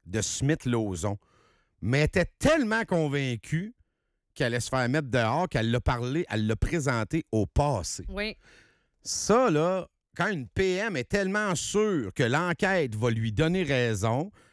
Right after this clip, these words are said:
Speaker 1: qu'elle se sent même à l'aise d'aller raconter ça à la télévision,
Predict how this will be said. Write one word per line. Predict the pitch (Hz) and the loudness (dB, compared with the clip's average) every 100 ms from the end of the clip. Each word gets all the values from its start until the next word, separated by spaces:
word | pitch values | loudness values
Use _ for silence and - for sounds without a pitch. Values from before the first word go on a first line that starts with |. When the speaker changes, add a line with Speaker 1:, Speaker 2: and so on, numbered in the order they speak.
| _ | _
Speaker 1:
qu'elle | - 123 | -2 -2
se | 113 131 | 0 -4
sent | 120 151 143 | -2 0 0
même | 170 196 | 0 0
à | 139 | 0
l'aise | 139 180 165 | 0 0 0
d'aller | 123 113 110 | -2 -2 -2
raconter | 98 170 190 190 190 139 | 0 0 2 0 2 0
ça | - 165 | 2 0
à | |
la | |
télévision, | - 117 127 104 87 107 117 | 2 0 0 -2 -2 0 0